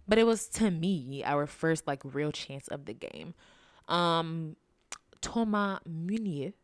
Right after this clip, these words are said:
<laughs> I said that name so wrong. Uh, he had a header that hit the crossbar, another chase, another chance wasted.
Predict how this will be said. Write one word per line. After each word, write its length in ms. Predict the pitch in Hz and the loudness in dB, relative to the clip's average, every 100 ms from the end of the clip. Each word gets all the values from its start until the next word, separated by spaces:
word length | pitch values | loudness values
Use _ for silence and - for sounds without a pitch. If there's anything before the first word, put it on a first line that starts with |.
| _ _ | _ _
<laughs> 280 | _ _ - | _ _ 0
I 920 | 226 - - - - - _ - 175 | 0 -2 -10 -14 -20 -20 _ -10 -8
said 260 | - - 135 | -6 -8 -8
that 200 | - - | -10 -12
name 140 | 139 | -12
so 200 | - 147 | -8 -8
wrong. 260 | 135 127 160 - - - - - - | -8 -10 -12 -18 -20 -20 -20 -20 0
Uh, 160 | 190 196 | 4 4
he 140 | 240 | 6
had 120 | 247 | 6
a 60 | 240 | 6
header 320 | 202 190 202 | 4 2 4
that 60 | 185 | 2
hit 120 | 185 | 0
the 60 | - | -4
crossbar, 640 | - 156 170 - 170 170 | 2 4 4 4 6 6
another 400 | 143 147 143 143 | 4 0 -2 -4
chase, 640 | - 147 139 - - - _ | -4 -8 -8 -10 -14 -18 _
another 320 | - 156 151 | -8 -4 -4
chance 500 | 147 - 165 135 - - | -6 -6 -6 -6 -10 -8
wasted. 1120 | 143 143 165 170 - - - - 123 143 202 | -4 2 2 2 -2 -4 -6 -6 -4 -2 -2